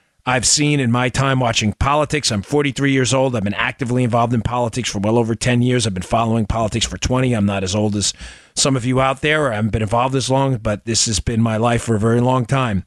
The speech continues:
The opening statement will be remembered forever as what turned the tide. Folks, they weren't ready for the storm. The Democrats were, the Hill Democrats were not ready for the storm that was coming.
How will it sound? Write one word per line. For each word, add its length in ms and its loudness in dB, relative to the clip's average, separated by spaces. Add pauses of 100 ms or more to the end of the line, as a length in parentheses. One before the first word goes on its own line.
(760)
The 140 -4
opening 340 0
statement 560 0
will 100 0
be 140 0
remembered 560 2
forever 420 -4 (1040)
as 420 0
what 280 0 (260)
turned 260 2
the 60 0
tide. 420 -4 (800)
Folks, 320 0
they 80 0
weren't 260 0
ready 240 2
for 160 -2
the 80 0
storm. 500 0 (1400)
The 80 -2
Democrats 580 0
were, 80 0
the 300 -2
Hill 160 2
Democrats 560 0
were 80 2
not 200 2
ready 240 0
for 140 -6
the 80 -2
storm 320 2
that 120 -2
was 120 -2
coming. 320 -2